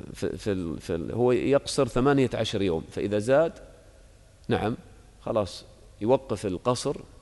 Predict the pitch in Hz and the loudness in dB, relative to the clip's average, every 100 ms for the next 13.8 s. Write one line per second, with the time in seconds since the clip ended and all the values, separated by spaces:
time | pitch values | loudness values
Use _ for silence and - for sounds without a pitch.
0 | - 101 117 123 104 - 110 101 117 120 | -6 -4 0 0 0 0 0 2 2 2
1 | 131 151 123 - - 107 110 113 92 95 | 2 0 -4 -8 -6 -2 0 -2 -2 -2
2 | 95 92 98 123 - 123 123 101 98 104 | -2 -2 2 2 2 0 0 -2 0 -2
3 | 120 - - - - - 92 101 92 85 | -4 -10 -20 -20 -14 -8 -2 0 0 0
4 | 90 - 95 80 - - - - - - | -4 -4 -8 -10 -14 -20 -20 -20 -20 -20
5 | - - - - - - - - - - | -20 -20 -20 -20 -20 -20 -20 -20 -20 -20
6 | - - - - - - - 135 139 147 | -20 -20 -20 -20 -20 -4 6 6 8 6
7 | 147 117 - - 107 120 101 90 90 90 | 6 4 2 2 2 4 2 0 0 0
8 | 82 107 104 90 101 98 87 90 95 92 | 2 2 2 4 4 2 2 -2 -2 2
9 | 113 113 98 95 82 101 120 95 95 95 | 4 4 4 0 0 0 0 0 -4 0
10 | 113 101 110 - - - - - - - | 0 0 -4 -6 -20 -20 -20 -20 -20 -20
11 | - - - - - - - - - - | -20 -20 -20 -20 -20 -20 -20 -20 -20 -20
12 | - - - - - - 117 107 98 87 | -20 -20 -20 -20 -20 -8 4 6 6 4
13 | 98 92 92 - 110 92 95 | 0 0 0 4 4 4 0